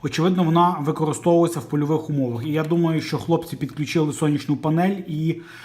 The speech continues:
перевищили допустиму напругу. Тут, по-моєму, допуск двадцять вольт, принаймні рідний блок живлення на двадцять. Ну, хай буде двадцять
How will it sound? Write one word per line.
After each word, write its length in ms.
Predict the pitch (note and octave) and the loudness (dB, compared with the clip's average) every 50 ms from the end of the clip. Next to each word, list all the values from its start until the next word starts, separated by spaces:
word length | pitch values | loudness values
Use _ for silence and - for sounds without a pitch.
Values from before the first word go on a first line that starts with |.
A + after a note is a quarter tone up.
| - - - | -16 -8 -2
перевищили 500 | - D3+ D3+ D3+ F3 F3+ F3+ - F3+ E3 | 0 0 2 4 4 4 4 4 2 2
допустиму 520 | D3 D3 C3 - C3+ - - E3+ E3 E3 | 2 0 -2 -4 -6 0 0 2 2 4
напругу. 480 | E3 D#3+ D3+ - D#3+ D3+ C#3 A#2+ A2 A#2+ | 2 0 0 0 0 0 0 0 0 0
Тут, 220 | B2 G3+ F#3 F#3+ | -2 -2 -4 -4
по-моєму, 420 | - D#3+ D3 E3+ F3+ F3+ F3 D#3+ D3 | -4 -2 -2 0 0 2 2 0 0
допуск 400 | C3+ D#3 F3+ F3 F3 E3+ C#3+ C3 | 2 2 0 2 0 -4 -4 -4
двадцять 540 | B2 B2 C3 D3+ E3 D#3+ - - D#3+ C3 C#3 | -4 0 2 2 2 2 0 -4 -4 -2 -2
вольт, 360 | C#3 D3+ D3+ C#3 B2 A2+ A#2+ | 0 2 2 2 0 -2 -4
принаймні 400 | A#2 D3 C#3+ D#3 D#3+ D#3 D3+ D3+ | -6 -2 0 0 2 2 2 2
рідний 260 | D#3 D#3+ D3 D#3 D3 | 2 2 2 2 0
блок 240 | C3+ C3+ C#3 C3 B2+ | 0 0 -4 -2 0
живлення 320 | D3 F3 F#3 F#3 F#3 F3+ | 2 2 2 2 2 0
на 100 | F3 E3+ | 0 -2
двадцять. 440 | D#3+ C3+ C3 C3 A#2+ A2+ - B2+ A#2+ | -2 -2 -2 -2 -2 -2 -6 -4 -2
Ну, 100 | D3 E3 | -2 -2
хай 160 | E3 - G3 | -2 0 -2
буде 240 | F3+ F3 F#3+ F3 E3+ | 2 2 2 2 2
двадцять 440 | D3 D3 D#3+ D#3+ D#3 - D3 B2 | 2 4 2 2 2 0 -6 -8